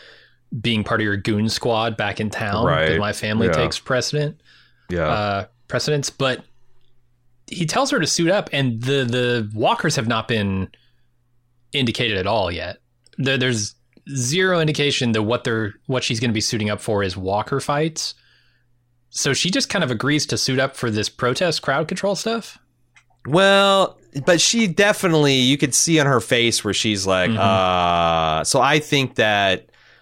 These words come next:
Speaker 2: she's gonna get suited up, but if she was gonna be ordered to, like, you know, turn bayonets on the crowd, she would have not gone for it. Now, it turns out they
Speaker 1: Okay.
Speaker 2: get diverted to zombie
Speaker 1: Yeah,
Speaker 2: crisis
Speaker 1: yeah.
Speaker 2: control. And there's also part of me is like, "Man, I'm not, am I so sure that, like, Mercer's not already aware of it?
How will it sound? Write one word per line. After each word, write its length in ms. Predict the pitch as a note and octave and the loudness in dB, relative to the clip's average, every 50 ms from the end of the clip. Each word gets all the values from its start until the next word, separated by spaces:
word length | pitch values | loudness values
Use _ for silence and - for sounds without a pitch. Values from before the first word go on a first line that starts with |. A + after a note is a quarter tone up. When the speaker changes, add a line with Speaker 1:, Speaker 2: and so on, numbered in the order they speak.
| _ _ | _ _
Speaker 2:
she's 240 | - - - C#3+ | -4 -2 -2 0
gonna 180 | C#3+ D#3+ D3+ D3+ | 2 2 2 4
get 140 | C3 C3 - | 2 2 2
suited 380 | - - - C#3+ C3 A#2+ A2 | 2 2 4 4 4 4 4
up, 240 | A2+ A#2 A#2 G#2+ - | 4 4 4 4 4
but 120 | - G2+ G2 | 2 2 2
if 120 | G2+ - | 2 0
she 160 | - - B2 | 0 0 0
was 140 | A2+ A2 G#2+ | 0 -2 0
gonna 180 | G#2+ A2+ G#2+ G2 | 2 2 2 2
be 120 | F#2+ G2 | 0 0
ordered 380 | - G2 G#2 G#2 F#2+ F#2+ F2 E2 | 2 2 2 2 0 -2 -2 0
to, 100 | F#2+ F#2 | -2 0
like, 420 | F2 F#2 F2+ F2 E2+ E2+ E2 - | 2 2 2 4 2 0 -2 -2
you 80 | F#2+ F#2+ | -4 -2
know, 160 | F#2 F2 E2+ | 0 0 -2
turn 300 | E2 - A2 G#2 G2 F#2 | -2 -2 -2 -2 -2 0
bayonets 420 | E2+ G2 F#2+ F#2+ F#2 F#2 F2+ - - | 0 0 0 2 0 0 0 0 -2
on 100 | F2+ D#2+ | -2 -2
the 60 | D2+ | -4
crowd, 460 | - - F#2+ F#2 F2+ F2 E2+ D#2+ D2+ | -4 -2 0 0 2 0 -2 -2 -2
she 180 | - - F#2+ F2+ | -4 -4 -4 -4
would 180 | D#2+ E2+ D#2+ | -4 -4 -4
have 180 | D#2+ D2+ D2+ D#2 | -4 -6 -6 -6
not 360 | E2+ D#2+ D2+ D2 C#2 - - | -6 -4 -4 -4 -6 -8 -8
gone 240 | - E2 D#2 D2 C2+ | -8 -6 -6 -6 -8
for 200 | - - E2 D#2 | -8 -8 -8 -6
it. 60 | E2 | -2
Now, 120 | F#2 G2+ | -2 -4
it 60 | F#2+ - | -4 0
turns 280 | - B2+ A#2 G#2+ F#2 | 0 0 0 2 0
out 160 | G#2 G2+ G2 | 0 2 2
they 60 | - G2 | 2 0
Speaker 1:
Okay. 60 | F#2+ F#2+ | 0 -2
Speaker 2:
get 80 | E2+ - | -4 -4
diverted 520 | - F2 D#2+ F#2+ F#2 F#2 F2+ F2 D#2+ D2+ | -6 -4 -2 0 0 0 0 -4 -6 -6
to 460 | - F#2+ F2+ E2+ E2+ E2 E2 D#2+ D#2+ D#2 - _ - - - - - _ _ _ _ - | -6 -4 -2 -2 -2 -2 -2 -4 -4 -6 -10 _ -20 -20 -20 -20 -20 _ _ _ _ -4
zombie 360 | F#2+ A#2 G#2 G#2 G2 F2 - | 0 0 0 0 0 0 -2
Speaker 1:
Yeah, 60 | F#2 | 0
Speaker 2:
crisis 320 | F2+ A2+ G#2+ G2 F2 F2 E2+ | 0 0 0 0 -2 -4 -4
Speaker 1:
yeah. 40 | - | -6
Speaker 2:
control. 560 | F2 D#2 - F2+ F2 E2 D#2+ D#2 D#2 D#2+ D#2+ | -6 -8 -4 -4 -2 0 0 0 0 0 0
And 140 | - B2+ C#3+ | 0 2 4
there's 160 | D3+ E3 D#3 | 4 4 4
also 260 | E3 D#3+ E3 - D#3 | 4 2 4 2 0
part 200 | C3 - C3+ B2 | 0 2 2 2
of 60 | B2 A#2 | 2 2
me 80 | A2+ | 2
is 100 | G#2+ G2 | 2 2
like, 180 | G#2+ F#2+ F#2+ F#2 | 2 0 2 2
"Man, 200 | A2+ B2 C3 C3 | 0 2 2 2
I'm 80 | C#3 | 2
not, 140 | D3 B2+ G2 | 2 2 2
am 140 | A2+ G#2+ G#2 | 2 2 2
I 120 | A#2 B2+ | 2 0
so 180 | B2 - - B2+ | 0 2 0 0
sure 300 | A#2 - - B2 A#2 A2+ | 0 2 2 2 4 4
that, 120 | G#2+ G2 | 4 4
like, 360 | E2+ F#2 F#2 F2+ F2+ - - - | 4 4 2 2 0 -2 -6 -8
Mercer's 480 | G2+ G2 G#2 G2+ - - G#2+ G2 - | -2 0 0 0 2 0 -2 -2 -2
not 160 | F#2+ F#2 F#2 | 0 0 2
already 340 | E2+ F#2 F#2+ F#2+ G2 F2+ F#2 | 2 2 2 2 2 2 2
aware 320 | F2+ E2+ E2+ F2+ F2+ F2+ F#2 | 0 2 2 2 2 2 2
of 160 | F#2 F#2 F#2 | 2 2 2
it? 240 | F#2+ G2 G2+ - | 0 0 -2 -4